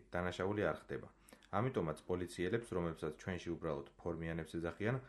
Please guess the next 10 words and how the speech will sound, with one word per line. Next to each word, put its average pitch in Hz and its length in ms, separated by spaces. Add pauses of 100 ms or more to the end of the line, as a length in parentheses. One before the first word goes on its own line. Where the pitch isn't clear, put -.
(220)
მხოლოდ 123 300
მიცვალებულების 82 800
უკანასკნელ 78 600
გზაზე 78 360
გაცილება 98 560 (260)
და - 140
ახალ 101 280
დაქორწინებულების 85 840
გაძღოლ 78 400
დაევალებათ. 73 580